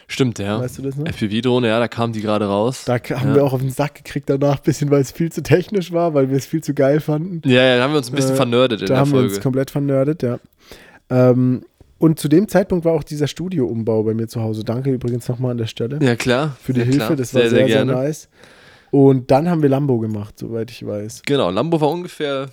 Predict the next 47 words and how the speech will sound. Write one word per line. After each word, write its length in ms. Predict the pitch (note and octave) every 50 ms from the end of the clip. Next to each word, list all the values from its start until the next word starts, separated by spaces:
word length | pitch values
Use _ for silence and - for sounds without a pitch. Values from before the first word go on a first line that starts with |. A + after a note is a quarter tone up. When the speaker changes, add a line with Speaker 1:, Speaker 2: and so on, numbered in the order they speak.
| _ -
Speaker 1:
so 180 | - - B2+ A2+
April. 420 | G#2 - - - - A2+ G#2 G2
Also 100 | F#2+ G#2+
wir 80 | A2+ B2
Speaker 2:
Das 0 |
Speaker 1:
haben 60 | G#2+
ja 60 | C#3+
am 40 | C3
Speaker 2:
war 60 | B2
Speaker 1:
Anfang 180 | C#3 - - D3
auch 80 | C3+ A#2+
Speaker 2:
danach. 140 | - C3+ A#2+
Speaker 1:
immer 80 | -
wöchentlich 400 | - D#3 - - F3 - F3 -
gemacht. 440 | - - E3+ E3 F3 F3+ - _ - _ _ _ - - - _
Das 100 | - -
heißt, 180 | C3+ C3 B2+ -
es 60 | A#2+
kommt 200 | - - C#3 C#3+
gut 140 | - C#3 -
hin. 100 | - C3+
Da 80 | A#2 G2
waren 160 | F#2+ G2 G#2
ein 40 | G#2+
paar 140 | - C3 B2+
Folgen 300 | - - B2 A#2 A#2 A#2
davor 380 | A2 A2 - - C3 C3+ C#3
und 120 | C#3+ C3+ B2
dann 260 | A#2+ A#2+ A#2+ A#2+ A#2 - - - - - _ _
fing 220 | _ - C3 C3 B2+
das 100 | A#2+ B2
mit 120 | B2 A#2
Lambo 240 | A#2 A#2+ A#2+ B2 A#2
an, 140 | A2+ B2+ C3
dass 160 | B2+ B2 - C3
wir 240 | B2+ B2 B2 B2
über 200 | B2 A#2 A#2+ B2
die 360 | A#2+ A#2 A#2+ A#2+ A#2+ A#2+ A#2 _ _ - _ _ -
Musik 280 | C3+ C3 B2+ F#3 F3
erst 180 | F#3 E3 D#3+ -
gesprochen 380 | - D#3 - E3 D3+ C#3+ D3 D3
hatten, 160 | C3 C3 C#3
über 180 | C3 B2 B2
die 180 | A#2+ B2 B2+ C3+
Ideen 480 | C3+ B2+ C3+ D3 D3+ D#3+ D#3+ E3 E3 D#3+ _ _ _ _ _ _ -
und 140 | - C#3 B2+
dann 380 | C3 B2+ B2 B2 A#2+ A#2 A#2